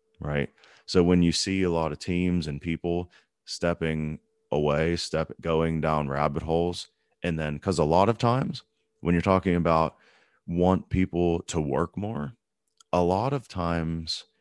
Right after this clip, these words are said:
people are actually working on non-value add activities.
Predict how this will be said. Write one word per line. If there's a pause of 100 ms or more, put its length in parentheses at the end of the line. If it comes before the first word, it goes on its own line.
(240)
people
are
actually
working
on
non-value
add
activities.